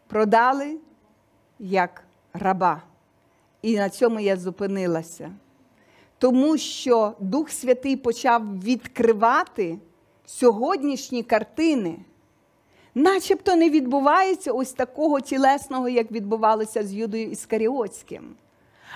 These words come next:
Але питання звучить: ви хочете,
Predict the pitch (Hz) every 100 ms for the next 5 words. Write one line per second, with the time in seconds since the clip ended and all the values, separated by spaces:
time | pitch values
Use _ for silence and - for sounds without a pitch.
0 | - - 277 254 254 247 - 277 254 247
1 | 233 233 - - - 180 220 262 - 262
2 | 202 190 196 359 392 - - 349 - 285
3 | - 214 170